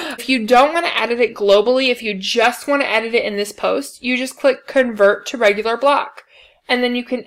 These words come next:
edit it here, but it does not get edited everywhere else.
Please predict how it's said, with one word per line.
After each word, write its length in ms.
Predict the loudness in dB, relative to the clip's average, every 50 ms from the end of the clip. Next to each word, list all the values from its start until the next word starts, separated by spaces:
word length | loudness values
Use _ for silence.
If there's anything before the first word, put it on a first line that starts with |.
| -6 -4
edit 240 | -4 -4 0 2 2
it 140 | 0 0
here, 680 | -2 -6 -4 0 0 2 4 4 4 4 2 0 -2 -6 -20 -20 _ _ 0
but 140 | 0 2 2
it 200 | 2 -2 -2 0
does 300 | 2 4 4 4 2 0
not 320 | 0 -2 -2 -2 -2 0
get 220 | 2 0 2 0 0
edited 560 | 2 2 2 2 0 0 0 0 0 -4 -8 -6 -2
everywhere 680 | 0 0 0 0 0 0 2 2 0 0 0 -4 -6
else. 540 | -8 -8 -8 _ -16 -16 -14 -14 -14 -16